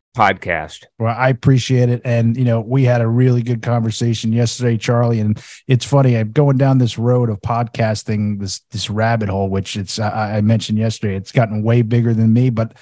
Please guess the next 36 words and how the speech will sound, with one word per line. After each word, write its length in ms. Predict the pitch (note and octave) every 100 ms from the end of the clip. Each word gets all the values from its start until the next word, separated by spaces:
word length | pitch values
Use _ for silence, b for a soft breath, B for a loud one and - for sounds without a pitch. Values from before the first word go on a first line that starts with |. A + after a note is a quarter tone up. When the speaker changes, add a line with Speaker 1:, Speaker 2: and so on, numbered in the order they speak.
| b -
Speaker 2:
the 80 |
best 380 | A#2+ D3 F3 -
part 240 | D3 D3 D3+
about 280 | C#3+ D3+
it, 40 | E3
and 100 | C#3
I 80 | B2+
wasn't 420 | C3+ C3 C3 B2+
expecting 540 | A2 - C3+ B2 D3+
it 100 | D3+
or 200 | B2 A2
wasn't 300 | C3 C3 B2+
on 80 | B2+
my 80 | B2
radar, 400 | B2 B2+ C3 C#3
was 160 | A#2+ A2
the 100 | A2+
amazing 520 | A2+ A#2+ C3 B2+ A#2
people 540 | - A#2+ A#2 B2+ C3+ -
that 100 | A#2
I've 160 | A#2+
been 240 | A2+ G#2+ A2
meeting 400 | A#2+ B2 B2+ B2+
in 160 | C#3
this 180 | C3 A#2+
world, 280 | B2+ C3 A2+
the 60 |
amazing 400 | A2 A#2+ B2+ A#2+
communities 580 | - A2 A2+ A#2+ B2 B2
that 160 | A#2+ -
people 280 | B2+ A#2 A#2+
are 100 | A#2
building 360 | A#2+ B2 A#2+
in 80 | A#2
this 160 | A2+ -
Sober 420 | B2+ A2+ A#2